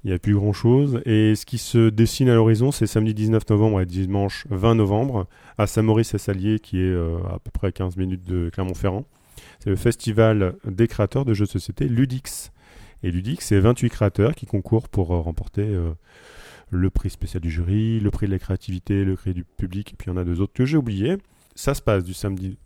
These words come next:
à treize heures à, euh, au dimanche à dix-huit heures avec une remise des prix à dix-sept heures trente. Il y a donc, euh, des créateurs qui viennent proposer leurs œuvres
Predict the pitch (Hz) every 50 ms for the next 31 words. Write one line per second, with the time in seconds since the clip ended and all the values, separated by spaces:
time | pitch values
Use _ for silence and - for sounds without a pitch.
0 | _ - 120 - - - 101 87 90 95 101 107 113 123 123 113 120 - - 101
1 | 95 98 98 101 104 104 104 101 95 92 92 90 87 87 87 85 87 87 85 87
2 | 92 98 92 87 92 92 95 92 98 101 - - 87 85 85 82 85 85 82 -
3 | 101 98 95 90 - - 87 85 85 85 82 85 90 - - - 110 107 98 90
4 | 85 - - - - 82 - - - 98 113 123 - - 92 87 85 85 - _
5 | _ _ - - - - - - 92 85 - 92 87 87 87 85 87 87 87 85
6 | 85 95 101 - - - 95 87 - - 101 107 117 - - 101 90 98 98 98
7 | 98 95 92 85 - _ _ _ _ _ - - - 131 - 139 135 123 123 131
8 | 127 123 - _ _ _ _ - 107 104 120 123 117 107 107 110 107 104 92 90
9 | 87 85 82